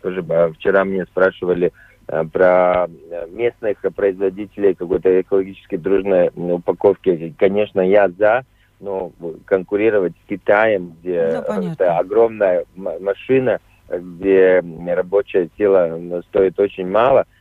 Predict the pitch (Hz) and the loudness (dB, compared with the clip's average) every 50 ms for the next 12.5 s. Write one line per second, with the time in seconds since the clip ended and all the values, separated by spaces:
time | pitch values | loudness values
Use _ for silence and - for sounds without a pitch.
0 | _ _ - 92 87 85 85 80 - - 90 87 85 - 101 98 107 117 123 117 | _ _ -8 -6 -4 -4 -4 -4 -4 -6 -8 -8 -6 -4 -4 -2 0 0 2 2
1 | 110 101 92 85 _ - 90 87 87 87 87 87 85 82 82 87 90 80 76 80 | 2 0 -2 -6 _ -8 -6 -6 -4 -4 -4 -4 -6 -6 -6 -6 -8 -10 -12 -18
2 | 78 80 80 71 - 90 - - 110 98 90 - - 85 82 98 90 - 95 - | -18 -18 -18 -16 -16 -10 -2 2 2 2 2 0 -8 -6 -4 -2 2 2 2 2
3 | _ - _ _ _ - 95 95 - 107 107 110 101 - 98 - _ _ - - | _ -8 _ _ _ -10 -10 -8 -4 0 0 0 0 -2 -6 -8 _ _ -20 -18
4 | - - 127 123 120 113 104 92 92 90 - 123 123 120 101 - _ _ _ _ | -6 0 0 0 0 0 -4 -4 -2 0 2 2 2 2 0 -6 _ _ _ _
5 | _ _ _ _ _ _ _ _ _ - 80 92 90 - 101 101 104 - - 95 | _ _ _ _ _ _ _ _ _ -10 -10 -6 0 2 2 2 2 0 -2 -6
6 | 87 90 92 90 - 87 80 73 - 95 95 87 78 69 - _ - - _ _ | -2 -2 -2 -4 -4 -8 -10 -6 -2 -2 -2 -2 -2 -8 -18 _ -20 -20 _ _
7 | - 113 113 - 143 139 156 185 180 - 156 127 113 107 98 107 110 107 101 98 | -4 -2 2 2 2 4 4 2 2 0 0 -2 -2 0 0 0 2 2 2 0
8 | 92 - - 135 139 139 135 127 120 117 92 98 104 98 120 156 170 156 - _ | 0 -4 -4 -4 -2 0 -2 -2 -2 -4 -4 -4 -4 -2 -2 -2 0 -2 -2 _
9 | - 101 92 101 98 - - 87 85 85 85 85 80 _ - 98 92 85 _ - | -2 -2 0 0 -2 -2 -4 -10 -10 -8 -10 -10 -6 _ 0 0 0 0 _ 0
10 | 101 101 110 110 107 98 90 87 90 - 101 101 107 104 95 92 101 101 98 _ | 2 4 4 4 4 2 0 -2 -6 -2 0 2 2 2 0 -2 -6 -10 -10 _
11 | 101 98 92 90 92 101 107 _ - 92 87 - - 92 95 92 - 87 90 95 | -8 -6 -6 -4 -4 -4 -4 _ -10 -14 -12 -10 -10 -10 -10 -10 -8 -2 0 0
12 | 92 107 131 135 123 - - - 87 | 2 2 0 0 0 -4 -2 -4 -6